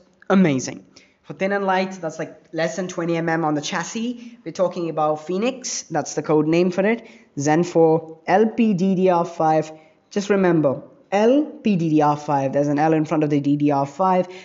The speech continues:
P C I E five, thirty-five to forty-five watt chips.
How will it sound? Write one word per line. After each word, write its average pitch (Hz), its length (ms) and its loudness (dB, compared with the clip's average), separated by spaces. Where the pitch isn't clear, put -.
P 254 160 0
C 240 160 -2
I 214 180 4
E 196 180 2
five, 175 500 2
thirty-five 180 520 2
to 170 60 -2
forty-five 175 680 2
watt 147 260 0
chips. 165 340 -2